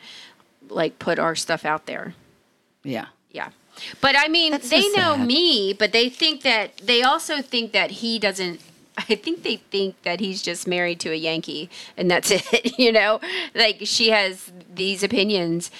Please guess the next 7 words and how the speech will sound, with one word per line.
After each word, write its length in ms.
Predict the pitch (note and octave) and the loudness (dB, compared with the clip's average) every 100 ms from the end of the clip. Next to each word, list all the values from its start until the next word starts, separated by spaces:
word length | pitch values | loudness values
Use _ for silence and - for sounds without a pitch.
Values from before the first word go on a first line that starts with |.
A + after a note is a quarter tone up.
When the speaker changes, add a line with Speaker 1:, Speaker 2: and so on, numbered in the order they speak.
| - _ _ _ _ - | -20 _ _ _ _ -8
Speaker 1:
Yeah, 220 | C4+ A3+ | -2 0
so, 180 | - A#3+ | 2 4
like, 280 | A#3+ B3 B3 | 4 4 4
he's 220 | D#4 E4 | 4 6
at 400 | E4 C#4+ A#3 G#3 - - | 6 6 4 2 -6 -8
a 100 | G#3 | -8
friend's 680 | - A3 G#3+ G#3+ G3 - | -2 0 0 0 -6 -10